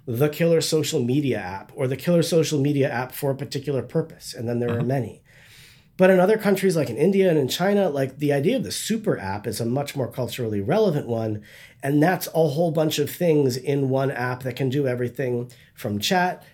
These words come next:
Speaker 1: to asset exchange to payments to ordering a taxi, right? Like,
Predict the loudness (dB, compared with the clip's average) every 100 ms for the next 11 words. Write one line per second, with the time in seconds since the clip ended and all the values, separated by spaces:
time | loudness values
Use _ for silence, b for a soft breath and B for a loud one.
0 | _ -2 0 0 -2 -2 -2 -2 -2 -2
1 | 0 2 0 -2 -4 -8 2 4 6 4
2 | 2 0 -6 -6 -2 -2 -2 0 2 4
3 | 2 0 -2 -2 -2 -2 -2 -2 -4 -6
4 | -8